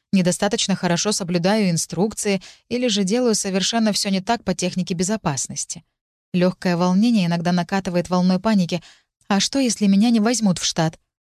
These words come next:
Что, если завтра мне скажут: «Вы нам не подходите»?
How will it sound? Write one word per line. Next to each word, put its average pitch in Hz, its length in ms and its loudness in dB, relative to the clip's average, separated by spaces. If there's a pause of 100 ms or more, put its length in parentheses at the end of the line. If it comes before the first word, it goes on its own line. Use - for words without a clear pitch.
(120)
Что, - 260 -2
если 196 240 0
завтра 196 360 0
мне 190 120 4
скажут: 208 420 -2 (280)
«Вы 269 180 -2
нам 285 120 4
не 190 80 4
подходите»? 175 640 -2